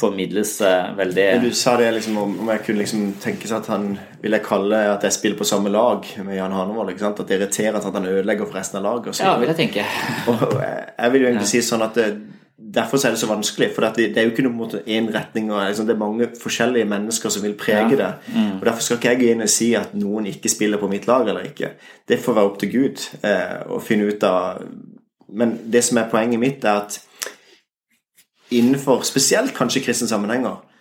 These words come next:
Speaker 2: så vil det jo være en arena hvor det på en måte er lett å få spillerom.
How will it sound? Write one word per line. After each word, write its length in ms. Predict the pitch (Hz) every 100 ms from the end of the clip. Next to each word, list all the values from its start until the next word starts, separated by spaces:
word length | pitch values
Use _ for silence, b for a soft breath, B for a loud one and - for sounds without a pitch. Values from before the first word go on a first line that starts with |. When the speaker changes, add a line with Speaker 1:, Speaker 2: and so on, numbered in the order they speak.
| b
Speaker 2:
så 140 | - 107
vil 140 | 120
det 80 | 180
jo 60 |
være 180 | 117 107
en 80 | 117
arena 380 | 104 110 127 110
hvor 160 | 98 104
det 60 | 104
på 60 |
en 60 | 101
måte 100 | 101 95
er 20 |
lett 400 | 107 - _ - - -
å 200 | 101 101 98 - _ _ -
få 180 | - 98
spillerom. 540 | - 113 139 98 -